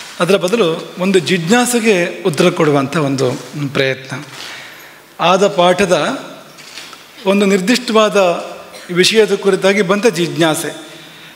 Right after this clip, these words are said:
ಅದು ಮಕ್ಕಳ ಕಡೆಯಿಂದ ಬಂದಿರುವಂಥದ್ದಲ್ಲ,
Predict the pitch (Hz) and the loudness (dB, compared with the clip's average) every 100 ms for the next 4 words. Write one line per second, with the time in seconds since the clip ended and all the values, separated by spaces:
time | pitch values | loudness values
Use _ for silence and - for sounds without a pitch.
0 | - - 175 170 170 151 165 - - - | -20 -10 0 2 2 0 -6 -14 -20 -20
1 | - 165 160 170 202 202 175 160 156 147 | -8 -2 0 2 2 2 2 2 0 -2
2 | 147 143 131 131 127 120 | -2 -2 0 -2 -2 -2